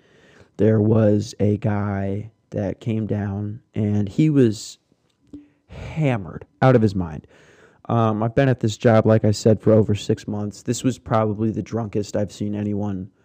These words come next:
and that's saying quite a bit. Uh, he was, you know, he wasn't an asshole or anything, but he was just fucked up, right? It was about mid-, mm, midnight, one A M, and I'm sitting there, and he comes out, he's like,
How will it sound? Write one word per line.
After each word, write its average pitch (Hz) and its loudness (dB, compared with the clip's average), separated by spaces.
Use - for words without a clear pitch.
and 107 -2
that's 104 -4
saying 98 -6
quite 101 -10
a 87 -8
bit. - -12
Uh, 117 4
he 147 4
was, 170 -2
you 156 -4
know, 113 -2
he 110 -4
wasn't 147 -4
an 107 -4
asshole 120 -2
or 139 -4
anything, 147 -4
but 107 -2
he 120 0
was 101 -2
just 95 -4
fucked - -10
up, - -14
right? 104 -2
It - -20
was 123 -8
about 101 -8
mid-, 117 -6
mm, 139 -8
midnight, 120 -2
one 117 -4
A 104 -2
M, 110 -2
and 127 0
I'm 127 2
sitting 131 2
there, 123 2
and 120 2
he 120 0
comes 131 -4
out, 123 0
he's 120 -4
like, 107 -6